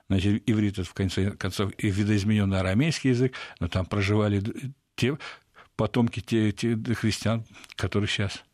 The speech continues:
есть. Это древнейшее население. Сирия — это христианская страна в значительной степени была, и мусульманская страна. Когда наш президент по-, посещал, значит, э, мечеть Омейяда в Дамаске –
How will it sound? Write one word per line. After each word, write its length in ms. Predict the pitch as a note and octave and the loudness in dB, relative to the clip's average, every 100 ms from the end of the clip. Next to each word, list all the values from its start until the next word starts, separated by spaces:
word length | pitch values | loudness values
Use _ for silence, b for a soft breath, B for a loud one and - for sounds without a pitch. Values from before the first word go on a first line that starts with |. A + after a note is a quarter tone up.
| _ _ _ _ _ | _ _ _ _ _
есть. 320 | F#2+ F2+ - _ _ _ _ _ | -8 -8 -10 _ _ _ _ _
Это 180 | A2 B2+ | -4 0
древнейшее 500 | C3 F#3+ A3 D3+ A#2+ | 2 4 4 2 0
население. 540 | C3+ - F3 D#3+ F#2+ - _ _ _ _ _ _ _ _ _ _ - | 0 2 2 2 -2 -8 _ _ _ _ _ _ _ _ _ _ -4
Сирия — 340 | - G#3+ B3 | 2 4 4
это 100 | D#3+ | 2
христианская 640 | - D3+ - F#3+ G#3+ - D#3+ | 2 2 2 0 0 0 -2
страна 340 | - C#3+ G3+ | 0 0 2
в 60 | A#2+ | 0
значительной 380 | A2+ E3+ D3 | 0 0 -2
степени 360 | - F3 D3 B2+ | 0 0 0 0
была, 180 | G2+ G2 | 2 4
и 40 | |
мусульманская 720 | F#3+ - A3 C#3+ D3+ - - C#3 | 4 4 2 2 0 -2 -10 -12
страна. 360 | - B2 B2+ - b b b | -10 -12 -12 -18 b b b
Когда 140 | C3+ | 0
наш 140 | F3+ | 0
президент 600 | - E3 D3 - D#3 D3+ | 0 2 2 2 2 2
по-, 200 | - B2+ - B B B - | 2 0 0 B B B 0
посещал, 580 | B2 - C3 C#3+ C3 | 2 2 2 4 4
значит, 480 | A#2+ A#2+ A#2+ G#2+ - | 4 2 2 0 0
э, 240 | G#2+ G2+ - B B B B B B _ _ _ _ _ - - | 0 0 -2 B B B B B B _ _ _ _ _ -8 -2
мечеть 380 | A2+ - A2 | -2 0 0
Омейяда 420 | G#2+ A2+ A#2+ F#3 C3 | 2 2 2 0 -2
в 60 | |
Дамаске – 540 | G2 F#2+ E2+ - - | 0 -2 -2 -8 -18